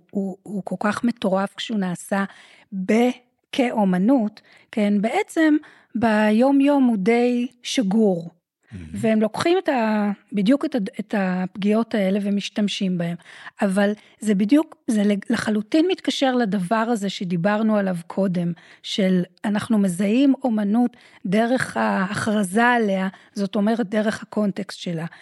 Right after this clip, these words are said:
Speaker 1: כי כשמרינה אברמוביץ', כן, פוגעת בעצמה בתוך מעשה אומנות, אז אנחנו מזדעזעים,
Speaker 2: אה,
Speaker 1: ובצדק.
Speaker 2: אולי, אול-, אול-, אולי מי שלא ראה מעולם, אה,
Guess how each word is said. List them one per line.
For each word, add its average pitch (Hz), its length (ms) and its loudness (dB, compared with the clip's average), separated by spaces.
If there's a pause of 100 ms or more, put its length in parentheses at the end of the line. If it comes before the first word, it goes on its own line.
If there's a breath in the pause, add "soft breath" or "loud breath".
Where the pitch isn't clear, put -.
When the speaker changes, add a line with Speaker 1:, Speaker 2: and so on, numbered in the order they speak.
(280 loud breath)
Speaker 1:
כי 214 180 0
כשמרינה 196 1300 0
אברמוביץ', 214 800 -2
כן, 196 220 -2 (280 soft breath)
פוגעת 226 480 -2
בעצמה 185 600 -4 (380 soft breath)
בתוך 208 880 -2
מעשה 202 440 -2
אומנות, 226 600 2 (300 loud breath)
אז 208 180 0
אנחנו 208 680 2 (160)
מזדעזעים, 226 840 0 (260 soft breath)
Speaker 2:
אה, - 140 2
Speaker 1:
ובצדק. 220 180 0
Speaker 2:
אולי, 131 180 2
אול-, 131 300 2
אול-, 123 200 -6
אולי 117 520 2
מי 135 180 -2
שלא 127 340 2
ראה 107 120 4
מעולם, 107 440 0
אה, 95 80 -4